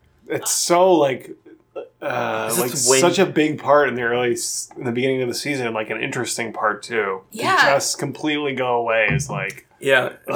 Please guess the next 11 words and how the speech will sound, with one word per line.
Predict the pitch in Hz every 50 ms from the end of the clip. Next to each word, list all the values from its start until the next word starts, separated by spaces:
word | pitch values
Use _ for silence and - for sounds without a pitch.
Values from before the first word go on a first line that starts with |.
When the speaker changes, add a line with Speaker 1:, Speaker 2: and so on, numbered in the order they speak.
| 151
Speaker 1:
Ugh. | 151 139
Speaker 2:
closest | - 185 196 190 180 180 160 - - - - 147
that | 135 139 131 127 123 120 - _ _ _ -
we | 139 135 127
get | 127 139 135 135 131
to | - -
any | 135 135
resolution | 127 131 123 123 123 131 143 143 - 139 131
is | 127 127
him | - 135 131 127
talking | - 123 123 127 - - 131 131 127 -